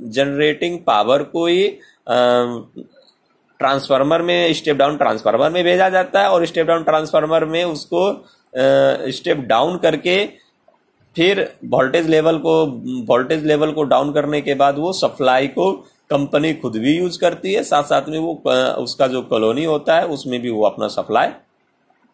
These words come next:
देता है। इस प्रकार से हमारा, अ, पावर, जनरेटेड पावर को, अ, कंज्यूमर तक पहुंचाया जाता है।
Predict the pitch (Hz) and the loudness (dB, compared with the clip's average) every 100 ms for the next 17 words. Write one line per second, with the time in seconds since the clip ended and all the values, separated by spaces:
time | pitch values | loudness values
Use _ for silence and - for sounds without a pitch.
0 | _ _ 92 92 - 90 82 - _ - | _ _ -10 -8 -6 -8 -10 -20 _ -20
1 | - - - 196 226 - 131 107 107 110 | -18 -18 -2 0 2 0 0 2 2 0
2 | 151 185 - _ _ - 131 143 147 156 | -2 -2 -4 _ _ -2 0 2 4 4
3 | 151 156 143 143 139 135 135 - - 135 | 4 4 0 -4 -2 0 -2 -4 0 2
4 | 151 180 156 123 139 139 147 170 147 127 | 4 2 2 0 0 0 0 -2 0 2
5 | 123 113 107 151 196 214 - _ _ _ | 2 0 0 0 0 -2 -8 _ _ _
6 | _ _ _ _ _ _ _ _ _ _ | _ _ _ _ _ _ _ _ _ _
7 | _ _ _ _ - 120 117 117 117 117 | _ _ _ _ -4 0 2 2 2 2
8 | 120 117 - 147 143 135 151 160 156 208 | 2 -2 -2 0 2 0 2 0 2 -2
9 | - - _ 113 107 87 87 87 85 82 | -2 -10 _ 0 0 2 2 2 0 -4
10 | 87 85 | -8 -12